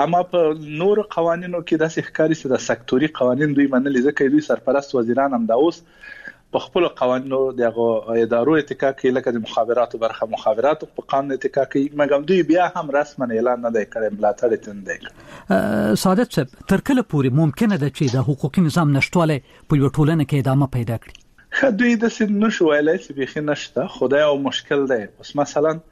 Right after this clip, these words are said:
Speaker 1: حقوقي نظام شته، د جزا قانون شته، جزا کوډ دی، اما د جزا په کوډ کې دغسې مواد شته چې هغه دوی نه خوښیږي. اوس نه د هغه تایید اعلان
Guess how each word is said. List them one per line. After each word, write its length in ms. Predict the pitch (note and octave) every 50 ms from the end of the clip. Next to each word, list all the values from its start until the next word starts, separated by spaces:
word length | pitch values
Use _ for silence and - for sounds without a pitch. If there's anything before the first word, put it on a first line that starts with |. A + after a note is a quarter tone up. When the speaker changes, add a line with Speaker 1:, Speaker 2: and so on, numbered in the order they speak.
| _ _ - -
Speaker 1:
حقوقي 400 | A#2+ A#2 - - - - D#3 D3 C3+
نظام 280 | A#2+ C#3 C3+ C3 B2+ - -
شته، 460 | - D#3 C#3+ A#2+ - - _ - A2+
د 120 | G#2+ G2+
جزا 240 | G#2+ G#2 A2 A#2+ A#2 - -
قانون 320 | A#2 A2 A#2 B2+ A#2+ -
شته، 180 | - - A#2 G#2+ G2+
جزا 200 | G#2+ G#2 A#2 A#2 G#2+ - -
کوډ 220 | - C3 C3 A2+ - - -
دی، 140 | G2 - _ _ _ _ - A#2
اما 180 | A2+ A#2+ A#2+ A#2 B2
د 100 | A#2 A#2
جزا 240 | A#2 A#2 C#3 C#3+ C#3+
په 60 | D3+ C#3 -
کوډ 100 | D#3+ D3 -
کې 80 | - C3+ C#3
دغسې 240 | C3+ D3 C#3+ - C#3 C3 B2
مواد 400 | A#2+ B2+ C#3 D3+ D3 - - -
شته 260 | - - D3 D3 -
چې 100 | - C3+ A#2+ A2 G#2 - - - - - G#2+ G2+
هغه 880 | G2 G2 A#2 A#2+ B2 B2 A#2 - - _ _ - - - - - A2 G#2 A#2+
دوی 120 | C3 C3+
نه 80 | D#3 D#3+
خوښیږي. 540 | - - A#2+ - - - G#2+ F#2 - - - _ _
اوس 220 | - C3+ A#2 - C3+
نه 160 | B2+ C#3+ D#3+ D3+
د 100 | D3 C3+
هغه 420 | C3+ C3 C#3+ E3 E3+ E3 E3 E3+ E3 - _ _ - -
تایید 360 | B2 A#2+ C3 D#3+ F3+ F3+ E3
اعلان 280 | E3 D#3 C#3+ C3+ C3+